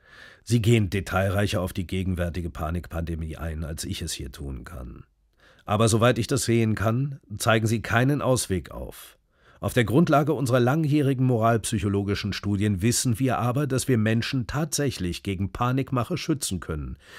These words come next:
indem wir die Fähigkeit jedes Einzelnen fördern, die Konflikte und Probleme, mit denen uns die Demokratie unweigerlich konfrontiert,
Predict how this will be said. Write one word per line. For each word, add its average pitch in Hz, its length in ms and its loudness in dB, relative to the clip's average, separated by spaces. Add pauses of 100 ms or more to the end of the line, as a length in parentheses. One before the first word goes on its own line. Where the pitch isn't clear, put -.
(120)
indem 120 300 4
wir 131 60 6
die 117 100 4
Fähigkeit 151 560 2
jedes 160 360 4
Einzelnen 131 560 0
fördern, 123 580 2 (480)
die 135 100 6
Konflikte 127 680 2
und 117 200 0
Probleme, 107 520 4
mit 113 200 4
denen 110 260 4
uns 107 200 -4
die 101 120 0
Demokratie 98 580 -2
unweigerlich 135 720 2
konfrontiert, 101 840 0